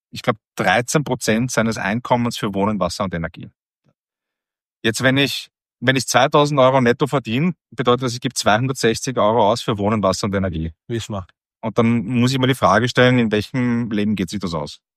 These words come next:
Speaker 1: Jetzt kann man sagen, da muss man reinrechnen, die ganzen Immobilienbesitzer, die keine Miete zahlen, et cetera, das geht sich trotzdem nicht aus.
Speaker 2: Das geht sich nicht mal mit den Betriebskosten aus.
Speaker 1: Exakt. Und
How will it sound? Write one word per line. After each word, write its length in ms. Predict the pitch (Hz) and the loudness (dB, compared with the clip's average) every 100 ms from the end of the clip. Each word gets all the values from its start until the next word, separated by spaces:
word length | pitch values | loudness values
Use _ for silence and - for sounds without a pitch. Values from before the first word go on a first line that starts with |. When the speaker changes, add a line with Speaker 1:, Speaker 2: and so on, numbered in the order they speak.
| _ _ - - - - | _ _ -20 -20 -16 -6
Speaker 1:
Jetzt 160 | 110 - | -4 0
kann 140 | 131 | 2
man 80 | 151 | 4
sagen, 280 | 151 139 135 | 4 2 2
da 120 | 139 | 0
muss 160 | 131 | 0
man 120 | 131 117 | 0 4
reinrechnen, 460 | 110 123 120 131 | 4 2 0 -2
die 80 | 113 | -2
ganzen 240 | 117 - | -2 0
Immobilienbesitzer, 720 | 120 123 127 135 120 131 123 123 | 0 0 0 -2 -2 -4 -2 -2
die 80 | |
keine 240 | 117 117 113 | 0 2 2
Miete 280 | 127 127 113 | 0 -2 0
zahlen, 260 | 120 110 | 4 4
et 100 | 113 | 2
cetera, 220 | 120 113 | 0 0
das 80 | 117 | 0
geht 120 | - | -2
sich 80 | 120 | -4
trotzdem 300 | - 95 87 | -2 -2 -2
nicht 140 | 80 64 | -4 -4
aus. 220 | 64 - _ _ _ _ _ _ _ | -6 -10 _ _ _ _ _ _ _
Speaker 2:
Das 120 | 98 - | -10 -6
geht 100 | 120 | -2
sich 80 | |
nicht 160 | 127 - | 0 4
mal 80 | 131 | 4
mit 140 | 123 | 4
den 60 | 123 | 2
Betriebskosten 720 | 117 101 165 - 107 95 95 | 2 2 2 2 -2 -2 -4
aus. 220 | 82 - - | -6 -10 -10
Speaker 1:
Exakt. 500 | 110 - 87 - - _ _ _ _ _ | -4 -2 -2 -4 -20 _ _ _ _ _
Und 600 | - 117 110 107 107 - | 0 4 4 4 2 -2